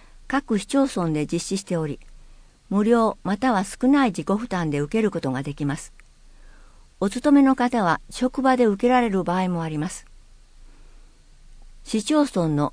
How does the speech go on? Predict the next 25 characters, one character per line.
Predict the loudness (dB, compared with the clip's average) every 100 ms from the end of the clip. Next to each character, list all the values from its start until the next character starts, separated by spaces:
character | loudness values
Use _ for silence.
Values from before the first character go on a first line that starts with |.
| -2
が | 2 2
ん |
検 | 2 0 0
診 | 0 0 0
内 | 0 -2
容、 | -6 -8 -14 -20 -20 -20 -20 -20 -20 -12
種 | -2 0
類、 | 2 -2 -10 -20 -6
対 | 0 0
象 | 0 -2 -2
者、 | -6 -14 -14 -20 -20 -20 -10
受 | -4 -2
診 | 2 4
間 | 4 0
隔 | 0 -6 -2
を | -2 -4 -20 -8
ご | -4
案 | -2
内 | -4 -6
し | -6
ま | -8 -8
す。 | -12 -20 -20 -20 -20 -20 -20 -20 -20 -10 -2
胃 | 2
が | 2 0
ん、 | -2